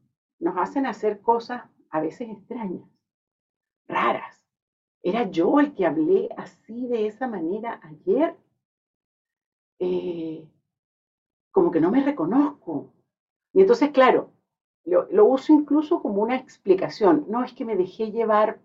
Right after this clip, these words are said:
por la rabia, por la tristeza, porque las emociones son así como una especie de ola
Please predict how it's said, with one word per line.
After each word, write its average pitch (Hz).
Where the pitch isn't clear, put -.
por 208
la 117
rabia, 180
por -
la 131
tristeza, 160
porque 196
las 196
emociones 269
son 285
así 294
como 208
una 220
especie -
de -
ola 269